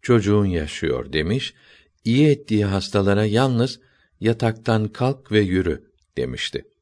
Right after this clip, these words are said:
Esasen mucizeler ufak bir el hareketi,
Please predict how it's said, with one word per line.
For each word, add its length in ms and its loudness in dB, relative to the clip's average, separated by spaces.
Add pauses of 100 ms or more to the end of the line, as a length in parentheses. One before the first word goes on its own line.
(420)
Esasen 540 -2
mucizeler 800 0 (560)
ufak 360 -2
bir 240 -2 (160)
el 140 0
hareketi, 760 -4